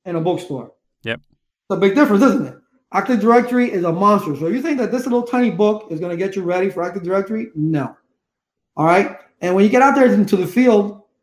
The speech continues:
Speaker 1: what do you think? That one person handles Active Directory? Man, you work in a small company, but if you work in an enterprise, that's completely, totally different. Everybody's gonna be a different administrator for a certain portion of that. So do not think that you have to learn everything at one time.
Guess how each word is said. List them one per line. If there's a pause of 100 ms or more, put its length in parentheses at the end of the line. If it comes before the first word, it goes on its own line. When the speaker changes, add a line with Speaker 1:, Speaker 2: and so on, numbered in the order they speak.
(140)
Speaker 1:
what
do
you
think?
That
one
person
handles (340)
Active
Directory?
Man,
you
work
in
a
small
company,
but
if
you
work
in
an
enterprise, (480)
that's
completely,
totally
different.
Everybody's
gonna
be
a
different
administrator (280)
for
a
certain
portion
of
that. (420)
So (140)
do
not
think
that
you
have
to
learn (100)
everything
at
one
time.